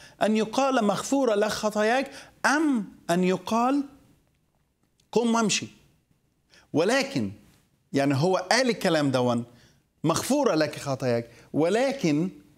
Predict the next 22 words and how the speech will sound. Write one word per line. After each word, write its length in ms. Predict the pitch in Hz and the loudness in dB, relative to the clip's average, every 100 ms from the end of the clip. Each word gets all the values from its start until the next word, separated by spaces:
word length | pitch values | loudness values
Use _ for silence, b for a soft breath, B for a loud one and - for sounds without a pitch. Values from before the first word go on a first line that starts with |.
| _ | _
السبب 440 | 160 - 254 254 220 | 0 2 2 0 2
الذي 380 | 190 190 190 170 | 0 2 0 2
جعله 480 | 196 185 170 156 | 2 2 2 2
يقول: 480 | 151 151 - 202 196 | 2 0 -2 0 0
"مغفورة 460 | 170 156 - 202 170 | 0 -2 -2 -2 0
لك 200 | 160 165 | 0 -2
خطاياك"، 540 | 175 160 143 127 131 B B B | -6 -2 -2 -2 -6 B B B
لكي 380 | 151 156 226 247 | -2 0 0 0
تعلموا، 580 | 247 233 220 214 160 143 | -2 -2 0 2 0 0
هو 180 | 151 170 | 0 0
أن 260 | - 175 | 0 0
الإنسان 560 | 175 - 165 - 160 185 | 0 0 -2 0 0 0
يعلم. 520 | 233 220 165 131 117 - B B | 0 2 0 0 -2 -6 B B
يعلم 400 | 156 180 185 196 | -2 0 0 0
إيه؟ 240 | 202 160 - B B | 0 -2 -2 B B
يعلم 600 | 165 220 202 160 143 143 - | -2 0 2 0 0 -4 -2
أن 320 | 220 202 156 | 0 2 2
لابن 580 | 143 156 - 202 165 151 | 2 2 0 0 -2 -2
الإنسان 640 | 156 160 165 185 185 165 | 0 0 -2 0 0 0
سلطانا 640 | 151 180 165 208 190 160 156 | -2 -4 -2 -2 0 0 0
على 160 | 175 | 0
الأرض 400 | 180 - 220 185 | -2 0 0 -2